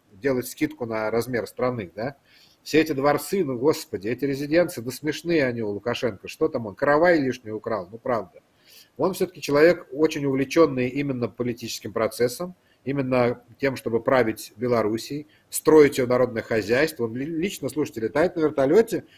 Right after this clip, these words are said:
и в тетрадочке бумажной, с ручечкой прямо, да, клеточку,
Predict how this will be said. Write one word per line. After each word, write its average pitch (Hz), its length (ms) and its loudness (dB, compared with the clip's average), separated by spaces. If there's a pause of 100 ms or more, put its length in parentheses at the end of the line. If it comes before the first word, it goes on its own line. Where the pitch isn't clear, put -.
(120)
и 120 60 -6
в - 80 -8
тетрадочке 160 680 -2
бумажной, 123 840 -4
с - 40 -20
ручечкой 135 520 -6
прямо, 101 300 -6
да, 127 180 -2
клеточку, - 640 -4